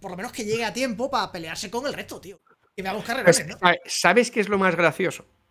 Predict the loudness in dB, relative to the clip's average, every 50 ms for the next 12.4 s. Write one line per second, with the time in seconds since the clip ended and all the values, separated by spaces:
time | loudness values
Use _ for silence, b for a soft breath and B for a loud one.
0 | _ _ -8 -6 -4 -4 -4 -4 -6 -8 -10 -12 -12 -14 -16 -18 -20 -20 _ _
1 | _ _ _ _ _ -14 -12 -12 -12 -14 -16 -18 -20 _ _ _ _ _ _ _
2 | _ _ _ _ _ _ _ _ _ _ _ _ _ _ _ _ _ _ _ 0
3 | 0 2 2 2 2 2 4 4 4 4 4 4 2 4 6 8 8 8 6 4
4 | -2 _ _ _ _ -6 -4 -2 0 0 0 0 2 2 2 2 2 -2 -6 -6
5 | -12 -16 _ -8 -2 2 4 6 6 6 6 6 4 4 4 2 0 -2 -4 -2
6 | -2 -4 -4 -2 -2 0 2 2 0 0 -2 -6 -10 -16 b b b b b b
7 | b b b 2 2 4 4 4 4 2 4 4 6 8 8 8 6 4 2 -4
8 | -12 _ _ -14 -12 -10 -6 -4 -2 -2 0 0 2 2 2 2 2 2 2 0
9 | -2 -2 -2 -4 -6 -6 -6 -6 -6 -4 -2 0 0 0 0 0 0 0 0 0
10 | 0 2 2 2 2 2 2 2 0 -2 -2 2 4 6 6 6 6 4 4 4
11 | 4 2 0 0 0 0 0 0 2 2 2 2 2 0 0 2 4 4 4 4
12 | 4 6 6 6 6 6 2